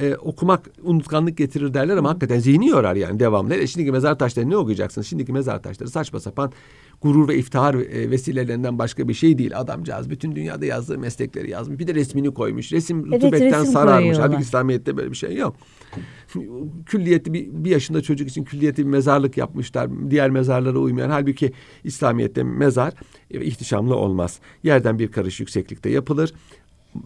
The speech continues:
Speaker 1: Tek bir maksadı vardır mezarlığın. O da mezarın kaybolmaması.
Speaker 2: Hı hı.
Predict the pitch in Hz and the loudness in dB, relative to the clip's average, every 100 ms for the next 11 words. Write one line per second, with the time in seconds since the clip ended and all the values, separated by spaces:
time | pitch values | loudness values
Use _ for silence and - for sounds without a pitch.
0 | - 220 220 - 151 120 104 113 101 95 | 2 2 2 2 2 2 -2 -4 -2 0
1 | 92 90 92 101 95 95 107 - - 113 | 0 0 -2 0 2 0 0 -4 -4 -2
2 | 143 196 - _ _ 165 139 131 147 269 | -2 -2 -8 _ _ -2 2 2 2 0
3 | - _ _ _ - 254 247 165 101 85 | -6 _ _ _ 0 6 8 8 6 0
4 | 80 - 180 | -4 -8 -10